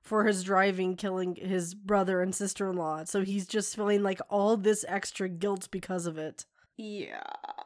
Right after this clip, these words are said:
Speaker 2: it's a lot of miscommunication. It's great. <laughs> Finally,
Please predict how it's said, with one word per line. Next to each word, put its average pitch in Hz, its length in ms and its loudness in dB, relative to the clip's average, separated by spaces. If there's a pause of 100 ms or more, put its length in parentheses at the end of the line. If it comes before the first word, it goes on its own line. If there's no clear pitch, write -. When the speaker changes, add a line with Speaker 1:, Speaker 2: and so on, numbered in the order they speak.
(480)
Speaker 2:
it's - 800 -14
a - 60 -10
lot 208 220 0
of 196 60 -4
miscommunication. 180 880 -10
It's - 140 -16
great. 175 380 -8
<laughs> - 1500 -8
Finally, 277 560 6